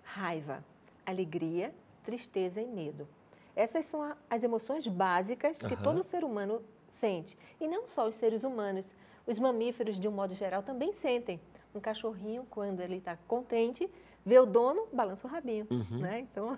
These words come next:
Speaker 1: <laughs> a gente já sabe. Ou quando ele tá com medo, ele coloca o rabinho entre as pernas, né?
Speaker 2: Aham.
Speaker 1: <laughs> Então, a emoção, pra se estragar, é, é, ela é genuína, não é? Agora, junto desta emoção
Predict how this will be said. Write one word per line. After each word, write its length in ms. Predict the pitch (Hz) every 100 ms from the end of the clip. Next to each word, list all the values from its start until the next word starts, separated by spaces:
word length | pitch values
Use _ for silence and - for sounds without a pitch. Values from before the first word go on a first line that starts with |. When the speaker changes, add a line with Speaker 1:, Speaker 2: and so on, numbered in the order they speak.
| -
Speaker 1:
<laughs> 40 |
a 80 | -
gente 300 | 196 226 254
já 140 | 269 285
sabe. 320 | 277 208 175 - -
Ou 100 | 233
quando 180 | 247 311
ele 120 | 320
tá 120 | 311
com 120 | 302 302
medo, 360 | 240 269 349 427
ele 100 | 233
coloca 320 | 233 214 226
o 60 | 262
rabinho 260 | 196 233
entre 120 | 277 392
as 100 | -
pernas, 400 | - 220 175 -
né? 220 | - 269
Speaker 2:
Aham. 220 | - 123
Speaker 1:
<laughs> 60 | 294 - - - 220 - - - 370 302
Então, 320 | 262 294 320 320
a 100 | 277
emoção, 800 | 403 381 269 - - - 247 285
pra 160 | - 233
se 200 | - 285
estragar, 800 | 294 - 220 190 165 185 220 233
é, 140 | 220 - - - - 294
é, 160 | 339 - -
ela 240 | 285 349
é 80 | 381
genuína, 920 | 370 403 359 339 370 339 208 147 160 - -
não 80 | 208
é? 160 | 311 - - -
Agora, 440 | 269 190 165 147 - -
junto 500 | 175 180 392 466 262
desta 600 | 170 226 294 - - 185 - -
emoção 920 | 302 392 330 226 294 - - - 160